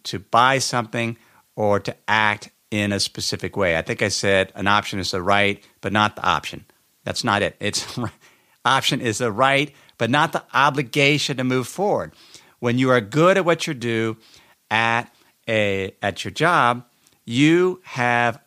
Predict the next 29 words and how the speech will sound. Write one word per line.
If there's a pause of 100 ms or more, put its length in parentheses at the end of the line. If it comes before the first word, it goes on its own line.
options.
And (160)
I've (120)
always,
I
remember
when
I
first
started
that
job,
I'd
be, (100)
I'd
ride
the
elevator
and
I,
I
would
see (640)
these (340)
employees, (420)
essentially
clerks (200)
in (120)
their